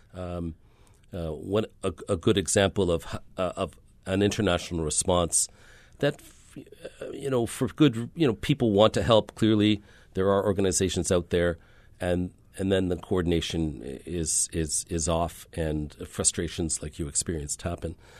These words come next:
Uh, Haiti was probably in two thousand ten was even worse because, uh, probably because it was closer to North America, it was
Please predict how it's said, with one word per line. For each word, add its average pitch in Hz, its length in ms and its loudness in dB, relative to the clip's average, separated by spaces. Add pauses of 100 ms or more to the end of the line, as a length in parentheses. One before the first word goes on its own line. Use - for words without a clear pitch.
(220)
Uh, 87 160 -2
Haiti 123 480 4
was 78 180 -2
probably 85 640 0
in 82 140 0
two - 140 -10
thousand 87 400 -4 (680)
ten 87 340 2 (360)
was 85 140 2
even 90 280 4
worse 90 280 4
because, 80 600 0 (580)
uh, 76 280 -4 (460)
probably 90 380 0
because 90 260 -4
it 90 60 0
was 80 140 -2
closer - 400 -2
to 85 480 -2
North 87 260 0
America, 85 420 0
it 80 140 -2
was 80 180 -4